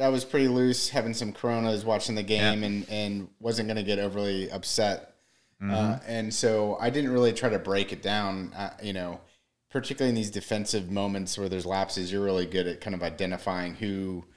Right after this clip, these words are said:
Speaker 1: who or whom was, uh, you know, a part of the breakdown. Was it at midfield where it really went wrong, or was it the back line when, when it came in?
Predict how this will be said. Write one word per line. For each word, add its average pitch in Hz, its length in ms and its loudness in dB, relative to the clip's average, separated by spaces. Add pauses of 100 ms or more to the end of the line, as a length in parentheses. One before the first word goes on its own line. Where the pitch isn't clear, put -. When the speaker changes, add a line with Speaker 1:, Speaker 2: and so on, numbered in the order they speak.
(300)
Speaker 1:
who 135 280 6
or 104 180 2
whom 113 420 0
was, 98 400 -2
uh, 95 400 0 (720)
you 101 120 -6
know, 90 120 -2
a 95 80 -4
part - 240 2
of 90 60 0
the 90 60 0
breakdown. 92 600 0
Was 92 160 0
it 90 240 -4
at 87 180 -10
midfield 131 520 2
where 120 200 6
it 87 40 -2
really 123 240 4
went 131 220 2
wrong, 151 360 0
or 110 100 2
was 104 220 2
it 101 260 0 (360)
the 95 100 -10
back 98 340 0
line 104 360 -2
when, 95 280 -4
when 92 160 -8
it 87 120 -12
came 95 260 -4
in? 85 300 -6